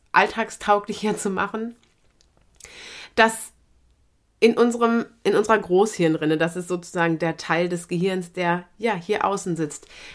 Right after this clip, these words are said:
der sogenannte Neokortex. Dort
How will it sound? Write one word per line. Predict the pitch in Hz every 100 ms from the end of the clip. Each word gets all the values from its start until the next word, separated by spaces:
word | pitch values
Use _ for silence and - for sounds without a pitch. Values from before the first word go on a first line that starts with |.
| -
der | 185
sogenannte | 185 190 180 175 185
Neokortex. | 190 220 214 170 151 156 - - - - - - -
Dort | 226 269 277